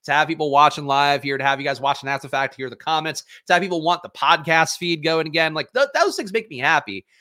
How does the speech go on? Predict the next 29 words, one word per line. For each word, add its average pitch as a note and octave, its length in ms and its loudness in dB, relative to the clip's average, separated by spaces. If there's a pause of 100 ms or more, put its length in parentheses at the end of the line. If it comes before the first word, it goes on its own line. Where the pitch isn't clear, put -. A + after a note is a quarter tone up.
(140)
But F3 100 2
ultimately, G#3+ 520 4
like, C#3 220 0
<laughs> - 40 -6
I'd E3 160 0
rather G3 240 0
just D#3 160 -4
have D3+ 180 0 (300)
a B2+ 80 -6
nice F3 420 -4
small D#3+ 440 2
community F#3 280 -8
of D#3+ 60 -10
people F#3 280 -8
who C#3+ 80 -8
are B2+ 120 -6
nice B2+ 400 -4
and G2 180 -16
sane C#3 480 -6 (320)
<laughs> - 340 -10
than, D#3 240 -4 (320)
than D3 120 -8
the D3+ 100 -4
weird A#3 320 2
outliers D#3 560 2
that A#2 80 -16
make D3+ 180 -10
me D#3+ 80 -8
uncomfortable. G#2 760 -12